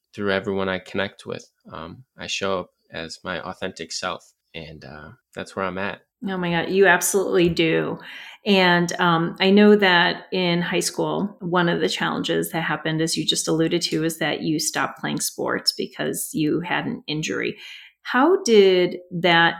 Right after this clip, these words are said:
Speaker 2: injury and something that seemed devastating to you at the time, if I remember,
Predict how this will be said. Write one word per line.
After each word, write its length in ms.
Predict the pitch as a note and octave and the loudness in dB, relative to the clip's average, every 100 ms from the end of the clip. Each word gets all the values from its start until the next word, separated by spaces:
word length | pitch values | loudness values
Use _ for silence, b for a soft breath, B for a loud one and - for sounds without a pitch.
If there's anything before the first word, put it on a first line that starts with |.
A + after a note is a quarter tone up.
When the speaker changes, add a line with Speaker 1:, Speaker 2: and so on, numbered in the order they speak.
| - | 0
Speaker 2:
injury 540 | F3 E3+ E3+ E3+ D#3+ | 2 4 4 2 2
and 160 | D3+ E3 | 0 -2
something 380 | F3 F3 F#3+ E3 | -2 0 0 2
that 320 | E3 - - | 0 -2 -4
seemed 480 | - D#3+ D#3+ - - _ _ | -4 -2 -2 -6 -14 _ _
devastating 640 | - E3 F3+ - C#3+ B2+ - | 0 2 2 0 0 -4 -4
to 120 | D3+ | -4
you 80 | D3 | -4
at 140 | - | -4
the 80 | - | -8
time, 720 | - G3 F3 D3 D#3 F#3 G3+ | -2 0 2 2 0 -4 -4
if 180 | E3 - | -8 -6
I 60 | D#3+ | -4
remember, 600 | D#3+ D#3+ E3+ D#3+ D3+ | -2 0 0 0 -4